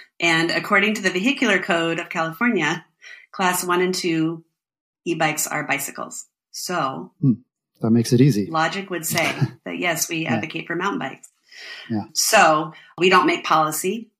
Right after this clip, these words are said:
Speaker 1: Obviously, we're just, uh, we can have a position. So our position that we developed, it's on our website. We developed it, like, three years ago now, three and a half years ago, after much debate with our board,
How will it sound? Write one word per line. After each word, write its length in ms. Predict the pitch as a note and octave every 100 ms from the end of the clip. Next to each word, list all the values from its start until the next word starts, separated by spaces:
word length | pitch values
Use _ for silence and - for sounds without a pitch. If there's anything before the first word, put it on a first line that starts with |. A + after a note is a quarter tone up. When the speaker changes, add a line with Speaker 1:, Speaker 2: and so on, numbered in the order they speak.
| -
Speaker 1:
Obviously, 420 | D#3 D#3 - D#3+
we're 120 | D#3+
just, 360 | D3+ D3+ - -
uh, 220 | D3+ D3 D#3
we 120 | D#3
can 300 | D3+ D3+ C#3+
have 160 | C#3+ D#3
a 80 |
position. 640 | C#3+ D#3 D#3 D#3 E3 G3+ - _ _ _
So 340 | - - D#3+ G#3
our 200 | D#3+ D#3+
position 500 | E3+ D#3 D#3+ E3+ D#3+
that 120 | D#3
we 120 | D#3+
developed, 440 | D#3+ D3+ D#3 D3+ -
it's 120 | -
on 100 | D#3
our 100 | D3+
website. 540 | C#3+ C#3 D3+ D3 C#3+ -
We 140 | D3+ D3+
developed 400 | D3+ C#3+ C#3+ C#3+
it, 140 | C3+
like, 180 | C3+ C3 - _ _ _ _ _ _
three 160 | D#3 D3+
years 220 | C#3+ C#3+
ago 200 | D#3 E3
now, 340 | E3+ E3+ F3 F3
three 140 | D3
and 100 | D3
a 20 |
half 160 | D#3 D3+
years 200 | D#3 D3+
ago, 340 | D#3+ D#3+ E3 E3+
after 240 | D3 D3+
much 340 | D3 D3 -
debate 360 | - D3+ C#3+ C#3+
with 140 | D3
our 120 | C#3+ C#3
board, 400 | C#3 C#3+ D3+